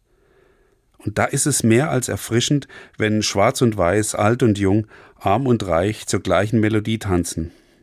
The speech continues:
und dies jeweils an ihren Lebensorten und in ihrer typischen Kleidung tun. Wir brauchen mehr von dieser Solidarität im Tanzen. Vor einigen Jahren verboten religiöse Fanatiker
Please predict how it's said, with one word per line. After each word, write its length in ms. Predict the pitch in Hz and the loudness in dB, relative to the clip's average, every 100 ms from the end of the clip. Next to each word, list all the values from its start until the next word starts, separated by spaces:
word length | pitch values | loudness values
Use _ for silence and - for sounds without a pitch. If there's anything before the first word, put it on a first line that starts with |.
| _ | _
und 380 | - 101 95 - | -4 -2 -2 -4
dies 200 | 107 - | -4 -2
jeweils 420 | 98 101 120 - | -2 0 0 -2
an 160 | 107 110 | -2 -2
ihren 320 | 110 120 117 | 0 2 2
Lebensorten 800 | 101 123 131 - 95 101 120 110 _ - - _ | 2 2 0 0 -2 -2 -4 -4 _ -20 -20 _
und 220 | - 113 104 | -2 0 0
in 80 | |
ihrer 260 | 95 107 117 | -2 0 0
typischen 380 | 113 107 107 117 | -2 -2 -2 0
Kleidung 460 | 110 95 92 92 | 2 2 2 -2
tun. 280 | 90 87 80 - _ _ _ _ _ _ _ _ _ _ | -4 -6 -6 -10 _ _ _ _ _ _ _ _ _ _
Wir 140 | - 87 | -4 -2
brauchen 360 | 87 107 127 | 0 0 2
mehr 180 | 117 113 | 2 2
von 160 | - 101 | 2 0
dieser 240 | 95 92 | 0 -2
Solidarität 840 | 85 87 90 85 87 87 90 85 - | -2 -2 -2 -2 -4 -4 -4 -4 -2
im 240 | 98 101 | 0 0
Tanzen. 500 | - 95 95 - - _ _ _ _ _ _ - - _ _ _ _ | 0 -2 -2 -2 -8 _ _ _ _ _ _ -20 -20 _ _ _ _
Vor 300 | - - 110 | -8 -4 -2
einigen 320 | 92 123 131 113 | 0 2 2 2
Jahren 400 | 85 87 104 95 | 2 2 0 -2
verboten 600 | 107 - 95 113 127 117 | -4 -2 -2 0 0 2
religiöse 560 | 104 98 101 92 104 | 0 -2 0 0 0
Fanatiker 760 | 110 90 80 87 113 - 120 | -2 0 0 -2 -4 -4 -4